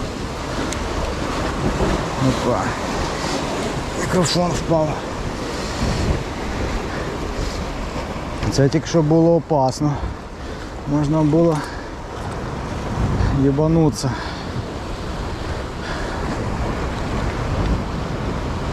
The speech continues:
Мікрофончик впав. Ладно, поки що виключу його.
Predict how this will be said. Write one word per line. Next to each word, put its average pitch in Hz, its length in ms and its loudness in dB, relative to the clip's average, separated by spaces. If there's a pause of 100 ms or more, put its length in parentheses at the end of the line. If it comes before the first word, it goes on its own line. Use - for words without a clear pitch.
Мікрофончик 120 760 4 (160)
впав. 143 320 2 (1600)
Ладно, 110 300 4
поки 117 160 0
що - 140 2
виключу 123 480 2
його. 113 260 4